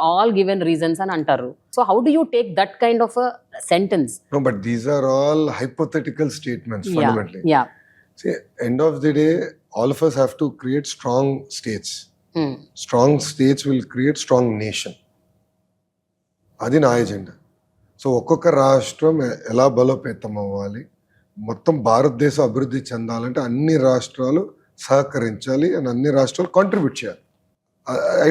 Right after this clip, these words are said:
Speaker 2: truly believe that.
Speaker 1: Hmm.
Speaker 2: So రాష్ట్రాలను ఎలా బలోపేతం చేయాలి అనేది ఒక లక్ష్యం. దాంట్లో భాగంగా what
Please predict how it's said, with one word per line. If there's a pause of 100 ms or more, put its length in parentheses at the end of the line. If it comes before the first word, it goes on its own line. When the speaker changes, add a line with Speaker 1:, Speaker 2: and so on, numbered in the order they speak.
Speaker 2:
truly
believe
that. (100)
Speaker 1:
Hmm. (680)
Speaker 2:
So (180)
రాష్ట్రాలను
ఎలా (120)
బలోపేతం
చేయాలి
అనేది
ఒక
లక్ష్యం. (480)
దాంట్లో (100)
భాగంగా
what